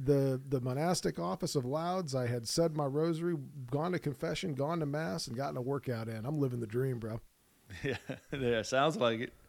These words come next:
Speaker 1: Uh,
Speaker 2: But, uh,
Speaker 1: so for the, if those of you who are listening to us, you may have noticed recently a little bit of a facelift, um, to the pod. And Jason and I have been sort of, um, collaborating in a lot of different ways.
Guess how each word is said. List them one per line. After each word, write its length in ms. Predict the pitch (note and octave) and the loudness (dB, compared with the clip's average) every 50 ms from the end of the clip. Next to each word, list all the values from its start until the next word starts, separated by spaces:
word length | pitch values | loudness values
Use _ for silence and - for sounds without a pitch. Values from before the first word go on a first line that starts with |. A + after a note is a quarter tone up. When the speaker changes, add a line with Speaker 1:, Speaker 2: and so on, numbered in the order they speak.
| - - _ _ _ _ - _ - - - - - - | -20 -20 _ _ _ _ -20 _ -20 -20 -20 -20 -8 -2
Speaker 1:
Uh, 60 | - | 0
Speaker 2:
But, 40 | D3 D3 | 4 4
uh, 540 | D3+ D3 D3 D3 D3 C#3+ C#3+ C#3+ C#3+ C#3+ - - - - - - - | 6 6 8 8 8 8 8 8 6 4 2 -2 -10 -20 -20 -12 -6
Speaker 1:
so 240 | - - F3 E3 E3 | 4 10 10 10 12
for 160 | - D#3+ E3+ | 12 10 10
the, 220 | E3+ F3 - F#3+ F3 | 10 10 10 8 6
if 100 | D3+ B2+ | 6 8
those 220 | F3+ A3 C#4+ E4+ | 8 8 10 8
of 80 | F#4+ E4+ | 6 8
you 80 | D4+ A#3 | 8 8
who 100 | G3 G#3 | 10 10
are 80 | G3+ E3+ | 10 10
listening 340 | E3+ A3+ A#3 - B3+ F3+ | 10 8 8 6 4 4
to 180 | - - D#3 D3 | 6 8 8 8
us, 140 | D#3 - - | 8 6 4
you 80 | E3+ | 4
may 120 | D3+ D3 C#3+ | 6 6 6
have 140 | C#3+ C#3 C3+ | 6 6 6
noticed 320 | D3 C#3+ C#3+ D#3 C3+ - | 4 4 4 4 4 6
recently 560 | D3 D3 C3+ - D#3 C#3 D3 C3+ C#3 C#3+ D3+ D#3+ | 6 6 6 6 2 0 2 4 4 6 6 6
a 60 | D3+ | 6
little 260 | C3 B2+ D3 G#3 - | 6 4 4 2 4
bit 200 | G#3+ D3 D3+ F3 | 6 8 8 8
of 80 | F#3+ F#3 | 6 4
a 40 | |
facelift, 720 | D#3+ - G3 G#3+ A#3+ - - - D#3 B2+ A#2 - - - - - | 0 2 2 2 2 2 2 2 2 2 2 0 -4 -10 -10 -4
um, 600 | - C#3 C3 C3 C3 B2+ B2+ B2 A#2+ A#2+ A#2 A2 - - - - - - _ _ - | -2 0 2 2 2 2 0 0 -2 -2 -4 -6 -8 -10 -18 -20 -20 -20 _ _ 0
to 80 | - C#3+ | 2 2
the 80 | B2+ | 4
pod. 460 | B2+ - C#3 B2+ A2+ G2+ F#2 - - - - - - - - - - - - - _ _ _ _ | 4 4 2 2 2 0 -6 -10 -12 -14 -14 -16 -20 -20 -20 -20 -20 -20 -20 -20 _ _ _ _
And 960 | - - D#3+ D#3+ D#3 D#3 D#3 D#3 D#3+ D#3 D#3 D3+ D3+ D#3 D3+ D3 C3 - - - - - - D#3 | -2 2 4 6 6 8 8 8 8 8 6 6 6 4 4 2 0 -2 -8 -10 -12 -12 -8 0
Jason 440 | B2+ C3+ D3+ D#3+ E3 - - F3 D#3 | 4 6 8 8 8 6 6 4 6
and 140 | D3+ C#3+ C#3+ | 6 4 4
I 260 | C#3+ C#3+ D3 D#3+ D#3 | 4 4 4 6 6
have 220 | D3+ D3+ C3+ C3 | 6 6 4 4
been 360 | - D3+ D3 C#3+ C#3+ C#3+ C#3 | 6 6 6 6 6 4 2
sort 280 | C3 - - D#3+ D3+ C#3+ | 2 4 4 6 8 8
of, 300 | C#3+ C3+ B2+ A#2 A2+ A#2+ | 8 6 4 2 0 0
um, 580 | C3+ C3 C3 B2+ B2+ B2+ B2 B2 A#2+ A#2+ A#2 G#2 - - - - _ - - - | 2 2 2 2 2 2 0 -2 -2 -4 -6 -8 -10 -16 -20 -18 _ -14 -6 -2
collaborating 800 | - C#3+ C3 C#3 C#3 C#3+ C#3 C#3 C#3+ C#3 C#3 C#3 C#3 D3 D3 | 0 2 4 6 4 4 4 4 4 6 6 6 6 4 4
in 100 | C#3+ C3 | 2 2
a 60 | C3 | 2
lot 180 | B2+ C3 C3 C3+ | 2 4 4 4
of 60 | C3+ | 4
different 300 | C3 C#3 B2 C3 B2+ B2 | 2 2 0 0 0 0
ways. 420 | B2 B2+ B2+ B2+ C3+ D3 D#3 C#3+ | 2 2 4 4 4 4 2 2